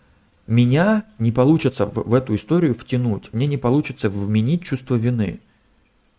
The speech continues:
Ты можешь свою жизнь калечить и своё качество жизни снижать как угодно, но не моими руками. Всего доброго".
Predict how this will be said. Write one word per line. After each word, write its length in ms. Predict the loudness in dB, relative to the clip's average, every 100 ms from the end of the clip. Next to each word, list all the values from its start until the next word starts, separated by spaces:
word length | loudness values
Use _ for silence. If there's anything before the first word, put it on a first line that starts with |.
| _
Ты 160 | 4 4
можешь 320 | 6 2 2
свою 260 | 4 4 6
жизнь 380 | 4 2 -2 -8 -16 _
калечить 520 | 0 2 2 -4 -10 -20 _ _ _ _ _ _ -6
и 100 | -4
своё 240 | 0 0
качество 380 | 0 -2 -2 -4
жизни 180 | -2 -4
снижать 360 | -4 -2 -2
как 220 | 0 -2 -2
угодно, 600 | -2 0 0 -2 -6 -8 _
но 100 | -2
не 140 | 0 2
моими 320 | 0 0 -2
руками. 520 | -4 -4 -4 -4 -10 _ _ _ _ _ _ _ _ _
Всего 320 | -10 -4 0
доброго". 520 | 0 -2 -4 -8 -10